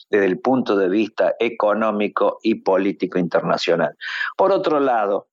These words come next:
es evidente que las negociaciones que están realizando serán muy bien vistas,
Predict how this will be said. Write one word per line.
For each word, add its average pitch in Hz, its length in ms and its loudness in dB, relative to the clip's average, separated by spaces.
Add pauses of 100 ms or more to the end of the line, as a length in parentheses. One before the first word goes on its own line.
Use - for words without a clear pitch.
(120)
es 156 220 0
evidente 139 560 0
que 117 140 0
las 107 160 0
negociaciones 117 920 0
que - 100 -2
están 131 300 0
realizando 113 840 0 (140)
serán 135 360 0
muy 127 260 0
bien 117 320 -2
vistas, 117 460 0